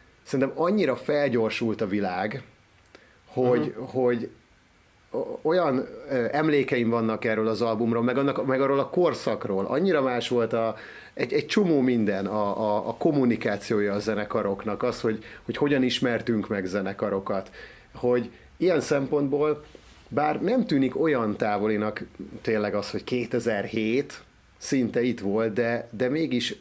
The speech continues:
Speaker 1: akkora léptéknek érzem, mint mondjuk kétezer-hétből visszatekinteni szinte egy, egy hetvenes évekbeli lemezhez.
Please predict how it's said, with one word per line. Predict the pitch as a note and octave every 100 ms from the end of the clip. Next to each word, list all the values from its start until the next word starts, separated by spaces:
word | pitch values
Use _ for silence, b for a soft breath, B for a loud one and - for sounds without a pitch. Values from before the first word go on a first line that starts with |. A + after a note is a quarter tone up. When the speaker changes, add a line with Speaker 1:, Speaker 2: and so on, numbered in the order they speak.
| -
Speaker 1:
akkora | D#3+ F3 F3 B2
léptéknek | A#2 C#3+ C#3+ A#2 G2+ A2 G#2
érzem, | A#2 A#2 D3 C#3+
mint | C3
mondjuk | A#2+ C3 C3+ C3
kétezer-hétből | F3+ D3+ A#2 A2 A2 B2 B2 A2+ B2+ A#2+
visszatekinteni | C3 - G2+ G#2 G2 G#2+ G2 G#2+ G2+ G#2+
szinte | G2+ A2+ G2+ A2+
egy, | G2+ G#2 G2+
egy | A2 G2 A2+ G#2+
hetvenes | A2+ A2+ F#2+ F#2 -
évekbeli | F#2+ F#2 F#2+ F#2 F#2
lemezhez. | F2+ F#2 F2+ - F#2